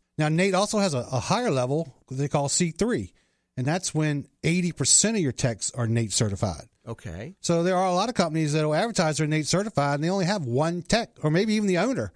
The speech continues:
Speaker 1: The owner might be the only one certified.
Speaker 2: So what we're seeing then, we are seeing a lot of guys playing fast and loose with this. Do me a favor, let everybody know, because it's all about Bradley Mechanical as far as I'm concerned. How many of your guys are nate certified?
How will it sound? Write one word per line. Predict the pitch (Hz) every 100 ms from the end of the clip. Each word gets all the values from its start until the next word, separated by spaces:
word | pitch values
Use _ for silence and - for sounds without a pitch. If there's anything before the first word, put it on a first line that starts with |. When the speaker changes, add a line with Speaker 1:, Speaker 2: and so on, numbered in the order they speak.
| -
Speaker 1:
The | 160
owner | 262 220
might | 151
be | 139
the | 131 131
only | 123
one | 120 113
certified. | 123 104 107 87 85 -
Speaker 2:
So | - 208
what | 202 185 247
we're | 269 339
seeing | - 190 185
then, | 156 165
we | 175
are | 160 175 220
seeing | - 190
a | 185
lot | 156
of | 175
guys | 151 156 147
playing | 165 160 147
fast | - 165 160 165 165
and | 151
loose | 170 208 -
with | 147
this. | 139 123 120 - _
Do | 175
me | 254 254
a |
favor, | - 208 202 175
let | 156 240
everybody | 262 240 170 156
know, | 139 151 147
because | 117 127 143
it's | 135 170
all | 175
about | 156 151 131
Bradley | 135 151 139 135
Mechanical | 120 147 147 139 127
as | 117
far | - 131
as | 120
I'm | 131 123
concerned. | 123 - 131 113 _
How | - 247
many | 311 240
of | 147
your | 160
guys | 151 156 156
are | 143
nate | 143 151
certified? | - 151 156 170 175